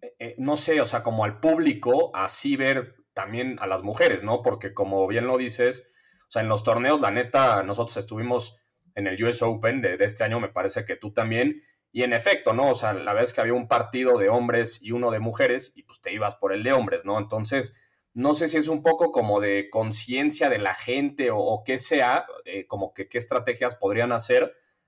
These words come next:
para empezar a jalar más también a, a, pues a la W T A, ¿no? Pero, no sé, eso es un tema como bastante interesante, podría abrir bastante el, el debate y ya, ya vi que Lalo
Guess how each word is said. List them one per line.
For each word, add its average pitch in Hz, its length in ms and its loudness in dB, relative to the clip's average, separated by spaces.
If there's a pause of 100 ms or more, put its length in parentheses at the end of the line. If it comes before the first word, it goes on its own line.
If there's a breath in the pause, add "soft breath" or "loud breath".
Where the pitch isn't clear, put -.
(120)
para 123 180 4
empezar 110 360 2
a 139 80 4
jalar 113 320 2
más 113 420 0
también 101 320 -2
a, 82 460 -4
a, 69 120 -10
pues - 140 -14
a 85 60 -6
la 82 100 -2
W 95 340 -2
T 117 140 4
A, 95 80 2
¿no? 87 280 -6
Pero, 104 500 4 (520 soft breath)
no 156 200 4
sé, 135 220 4
eso 165 180 2
es 165 140 -2
un 165 100 -12
tema 165 320 4
como 107 180 2
bastante 120 460 0
interesante, 113 680 0
podría 98 320 0
abrir 110 280 0
bastante 101 540 -4
el, 90 180 -6
el 87 140 -12
debate 110 440 0
y 92 140 -8
ya, 90 180 -2
ya 101 120 -2
vi 98 140 -4
que 87 120 -8
Lalo 90 480 -4